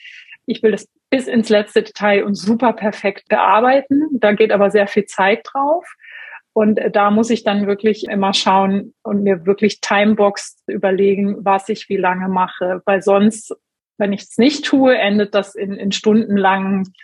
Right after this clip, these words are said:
Ausarbeiten von Dingen. Ja, und da hat mir wirklich auch das Coaching geholfen, weil ich da jetzt strukturierter rangehe und mir wirklich eben auch vornehme,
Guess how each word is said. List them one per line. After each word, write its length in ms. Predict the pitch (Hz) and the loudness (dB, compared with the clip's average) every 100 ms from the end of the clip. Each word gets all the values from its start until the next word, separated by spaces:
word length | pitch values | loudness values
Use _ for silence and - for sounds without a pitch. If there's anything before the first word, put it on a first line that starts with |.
| _ _ _ | _ _ _
Ausarbeiten 680 | - 190 202 180 185 185 202 | -2 0 2 2 0 0 -4
von 260 | - 202 185 | -6 -6 0
Dingen. 500 | 202 196 180 233 190 | 0 0 -4 -10 -8
Ja, 220 | 208 214 | -2 -2
und 140 | 196 208 | 0 0
da 140 | 208 | 2
hat 140 | 220 | 2
mir 120 | 220 214 | 2 2
wirklich 260 | 220 214 | 2 0
auch 80 | 202 | 0
das 180 | 196 - | -2 -2
Coaching 360 | 214 214 226 | 0 0 0
geholfen, 460 | 196 202 202 226 226 | 0 2 2 2 0
weil 120 | 196 | -2
ich 80 | 202 | 0
da 100 | 208 | -2
jetzt 200 | 196 - | -2 -6
strukturierter 640 | - 214 - 208 220 220 | -10 -8 -2 2 2 2
rangehe 580 | 202 208 214 214 190 185 | 0 0 0 0 -2 -6
und 100 | 190 | -8
mir 180 | 190 180 | -10 -10
wirklich 380 | 196 214 208 - | -4 -4 -4 -4
eben 200 | 196 202 | -4 -2
auch 320 | 202 196 - - - - - _ _ - - | -2 -2 -4 -16 -20 -20 -20 _ _ -20 -6
vornehme, 720 | - 220 226 214 208 202 202 | 2 4 4 0 -2 -4 -8